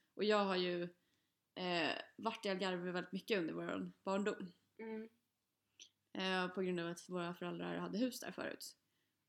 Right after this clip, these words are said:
Speaker 1: Eh, men då har vi bara varit liksom på västra sidan nära Spanien där. Men, eh, nu bodde vi i, eh, Albufeira.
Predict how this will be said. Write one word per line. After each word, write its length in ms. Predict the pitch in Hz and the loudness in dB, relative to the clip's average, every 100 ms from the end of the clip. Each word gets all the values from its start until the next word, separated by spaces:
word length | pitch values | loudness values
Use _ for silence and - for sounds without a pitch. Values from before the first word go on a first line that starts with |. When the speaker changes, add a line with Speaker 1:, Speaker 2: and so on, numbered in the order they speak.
| - | -8
Speaker 1:
Eh, 100 | 190 | -4
men 120 | 190 196 | 0 4
då 80 | |
har 120 | 226 269 | 6 6
vi 120 | 254 | 6
bara 200 | 214 185 | 4 2
varit 380 | 190 180 185 - | 2 2 0 -4
liksom 200 | 180 175 | -6 -4
på 80 | |
västra 420 | 185 226 - - 320 | 0 -2 -2 0 2
sidan 400 | - 208 - 180 | 2 -2 -2 0
nära 240 | 180 175 | 0 -2
Spanien 520 | 180 285 285 180 - | 0 2 2 2 -2
där. 260 | - - 208 _ _ _ _ _ - | -4 -8 -8 _ _ _ _ _ -2
Men, 340 | 196 190 190 | 2 4 4
eh, 140 | 185 185 | 4 6
nu 320 | 254 302 269 | 8 8 6
bodde 400 | - 240 202 190 | 2 -4 0 0
vi 340 | 175 180 175 - | 2 2 2 2
i, 300 | 180 180 180 | 0 2 0
eh, 180 | 175 | 0
Albufeira. 720 | - 190 208 269 247 349 - | 0 -2 0 2 4 2 2